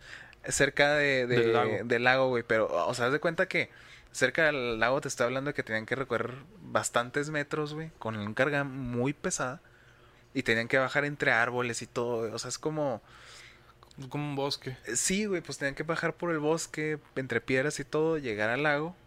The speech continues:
Speaker 1: y, pues, ahí irlo poniendo.
Speaker 2: Ok.
Speaker 1: Supuestamente, por lo que cuenta Ida, tomó tres viajes llevar toda la carga, güey. En el último viaje,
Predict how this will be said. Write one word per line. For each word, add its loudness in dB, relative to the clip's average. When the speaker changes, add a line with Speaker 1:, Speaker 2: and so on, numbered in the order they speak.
Speaker 1:
y, -12
pues, -10
ahí -10
irlo -8
poniendo. -12
Speaker 2:
Ok. -16
Speaker 1:
Supuestamente, 0
por -2
lo 2
que -2
cuenta -2
Ida, -2
tomó 4
tres 2
viajes 0
llevar 2
toda 4
la -2
carga, -4
güey. -20
En 2
el -2
último 0
viaje, -2